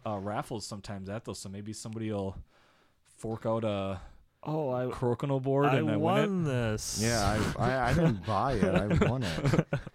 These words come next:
Speaker 1: <laughs> Making up my excuses
Speaker 2: Yeah, he
Speaker 1: now.
Speaker 2: bought everyone's raffle ticket. <laughs> So number seventy-six, the final one on the list,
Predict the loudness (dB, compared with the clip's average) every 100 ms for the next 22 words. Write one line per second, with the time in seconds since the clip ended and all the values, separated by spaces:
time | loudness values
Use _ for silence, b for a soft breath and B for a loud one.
0 | -4 -6 -14 -14 -10 -2 0 2 2 2
1 | 2 2 0 2 2 2 2 2 2 0
2 | 2 2 2 0 -2 -4 -4 -2 -2 -4
3 | -4 -4 -2 0 0 2 2 2 0 0
4 | 0 -2 -4 -4 -4 -4 -6 -14 -14 -12
5 | -10 B B B B B B B _ -6
6 | -2 0 -2 -4 -2 -2 -2 -2 -2 -4
7 | -4 -6 -2 -2 0 0 -2 -2 -4 -4
8 | -4 -2 -4 -6 -12